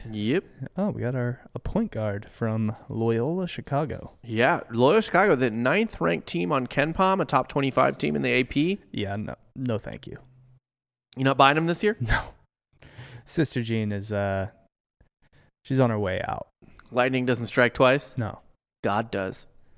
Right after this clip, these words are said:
Speaker 2: Well, yeah.
Speaker 1: Yeah.
Speaker 2: Well, he only struck Saul once with lightning.
Speaker 1: Who?
Speaker 2: Saul.
Speaker 1: So, oh, Saul, uh, Saul as in Paul?
Speaker 2: Mm-hmm.
Speaker 1: Yeah, well, he struck, uh, he, but he strikes a lot.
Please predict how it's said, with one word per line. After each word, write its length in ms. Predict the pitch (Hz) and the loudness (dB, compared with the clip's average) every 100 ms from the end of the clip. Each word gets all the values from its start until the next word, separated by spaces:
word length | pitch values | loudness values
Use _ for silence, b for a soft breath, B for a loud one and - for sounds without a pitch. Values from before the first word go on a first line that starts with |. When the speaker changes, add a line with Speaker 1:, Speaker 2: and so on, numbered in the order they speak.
| - _ - _ _ _ _ _ _ _ _ _ _ _ _ | -20 _ -20 _ _ _ _ _ _ _ _ _ _ _ _
Speaker 2:
Well, 180 | 170 143 _ _ _ _ _ _ _ _ - | -4 -4 _ _ _ _ _ _ _ _ -6
yeah. 200 | 113 110 - _ _ | -4 -4 -8 _ _
Speaker 1:
Yeah. 220 | - 117 107 - _ _ _ | 0 0 0 -10 _ _ _
Speaker 2:
Well, 100 | 160 | 2
he 60 | 160 | 4
only 160 | 180 147 | 4 2
struck 260 | - 131 - - - | 2 0 -2 -20 -12
Saul 480 | - 127 117 107 | 0 2 2 0
once 640 | 95 95 110 95 - - - _ - | -4 -4 -4 -6 -12 -18 -20 _ -14
with 140 | 110 - | -12 -8
lightning. 340 | 95 - - - _ _ _ _ _ - | -10 -10 -16 -20 _ _ _ _ _ 0
Speaker 1:
Who? 200 | 123 160 - _ _ _ _ - | 0 0 -4 _ _ _ _ -4
Speaker 2:
Saul. 340 | 120 107 117 - _ _ _ _ _ _ _ _ _ - | 0 0 0 -10 _ _ _ _ _ _ _ _ _ -8
Speaker 1:
So, 100 | - | 2
oh, 240 | 127 101 | 4 2
Saul, 240 | - - 120 | -2 -2 0
uh, 100 | 120 | 0
Saul 260 | - 120 113 | 4 4 4
as 120 | 117 | -2
in 100 | 104 | 0
Paul? 400 | 110 110 113 - | 2 2 -2 -4
Speaker 2:
Mm-hmm. 180 | 135 135 - _ _ - | -2 -2 -6 _ _ 0
Speaker 1:
Yeah, 120 | 135 | 2
well, 140 | 113 | 4
he 120 | 113 113 | 2 0
struck, 460 | - 127 117 - | 0 0 0 0
uh, 420 | 113 107 98 95 - _ _ _ _ _ _ _ - | 2 4 2 0 -6 _ _ _ _ _ _ _ -4
he, 80 | |
but 160 | 123 120 | 2 2
he 60 | 104 | 2
strikes 380 | - 123 117 | 2 2 0
a 60 | - | -4
lot. 240 | - - | -6 -10